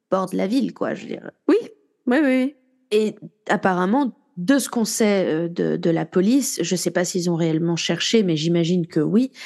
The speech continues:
Speaker 1: c'est qu'à un moment, ils ont dû quand même chercher sur des caméras, s'il y en avait, dans les rues, vers où il aurait dû arriver, et ils l'ont pas vu.
Speaker 2: Mhm.
Speaker 1: Enfin, je pense, j'imagine qu'ils ont fait ça. Enfin, je veux dire,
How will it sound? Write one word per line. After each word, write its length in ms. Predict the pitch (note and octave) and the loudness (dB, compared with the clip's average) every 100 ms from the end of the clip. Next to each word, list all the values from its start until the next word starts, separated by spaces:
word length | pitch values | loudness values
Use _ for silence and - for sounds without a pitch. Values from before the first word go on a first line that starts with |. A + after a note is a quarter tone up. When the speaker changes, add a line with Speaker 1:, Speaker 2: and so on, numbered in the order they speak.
| - - - | -16 -18 -14
Speaker 1:
c'est 140 | - | -8
qu'à 100 | - | 0
un 60 | F3+ | 2
moment, 240 | F3 G3+ | 2 2
ils 200 | B3 F3 | 2 2
ont 40 | F3 | 0
dû 120 | E3+ | -2
quand 140 | - | -2
même 160 | F#3+ F#3 | 0 0
chercher 420 | - F3+ - G#3+ | -2 -4 -2 -2
sur 360 | F#3+ - D#3+ - _ - | -2 -2 -4 -4 _ -8
des 180 | F3+ F#3 | 0 0
caméras, 600 | - G3+ F#3 F#3 F#3+ F#3+ | 2 0 2 0 0 -2
s'il 240 | - F#3 | -2 -2
y 80 | F3 | 0
en 120 | E3+ | 0
avait, 260 | E3+ F3+ F#3 | 0 0 0
dans 180 | E3 | 0
les 220 | E3 E3+ F3+ | 2 2 0
rues, 340 | F#3+ G#3+ F3+ _ _ _ _ - | 2 0 0 _ _ _ _ -6
vers 200 | F#3 F3 - | -4 -4 -2
où 120 | A#3 | 2
il 180 | A3+ F#3 | 4 2
aurait 180 | E3+ F#3 | 0 0
dû 200 | E3+ F3 | -2 -2
arriver, 480 | D#3+ E3+ G3+ C4+ - | -2 -2 -2 -2 -2
et 80 | F#3 | -2
ils 160 | F3 | -2
l'ont 160 | F3+ F#3 | -2 -4
pas 220 | - G#3 | -2 -2
vu. 360 | F#3 G#3 G#3+ - _ - | 0 0 -2 -4 _ -6
Speaker 2:
Mhm. 420 | G#3+ A3 A3 G3+ F#3 _ - | -2 0 0 -2 -4 _ -4
Speaker 1:
Enfin, 140 | F3+ | -4
je 140 | D#3 F3+ | 0 -2
pense, 400 | F#3+ D#4 A#3+ - | 0 0 0 -4
j'imagine 580 | D#3+ F#3 G#3 G#3+ C4 A#3 | -4 -2 0 0 0 -2
qu'ils 220 | G3+ F3 | -2 -2
ont 40 | |
fait 160 | E3+ A3 | 0 0
ça. 200 | G#3+ A3+ | 2 0
Enfin, 160 | F#3 E3+ | 0 -2
je 40 | |
veux 40 | E3+ | 0
dire, 140 | F#3 | -2